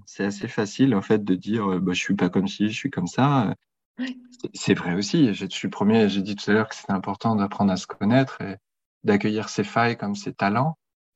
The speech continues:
Speaker 1: En revanche, c'est juste de pas les graver dans le marbre en se disant, euh, je, je suis irrémédiablement perdu sur ce sujet-là ou je sais pas quoi.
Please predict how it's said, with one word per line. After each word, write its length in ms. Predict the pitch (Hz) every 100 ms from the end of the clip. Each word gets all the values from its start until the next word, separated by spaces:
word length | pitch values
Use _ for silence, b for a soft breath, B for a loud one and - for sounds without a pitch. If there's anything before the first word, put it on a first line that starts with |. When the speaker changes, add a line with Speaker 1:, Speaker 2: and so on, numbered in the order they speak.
| _ _
Speaker 1:
En 80 | 104
revanche, 360 | 113 120 151 -
c'est 120 | 113
juste 240 | 120 143
de 60 | 123
pas 240 | - 135
les 100 | 131
graver 400 | 117 104 120 123
dans 140 | 120 110
le 60 |
marbre 320 | 110 120 127
en 120 | 101 101
se 40 |
disant, 600 | 101 120 101 113 120 107
euh, 260 | 95 92 92 - _ _ _ _ _
je, 260 | - - 98
je 60 | -
suis 440 | - 95 98 107
irrémédiablement 840 | 120 127 113 110 113 110 110 110
perdu 480 | 107 107 104 101 104
sur 220 | - 104
ce 100 | -
sujet-là 440 | 101 104 101 101 95
ou 60 | 98
je 80 |
sais 40 | -
pas 120 | 98
quoi. 420 | - 104 107 98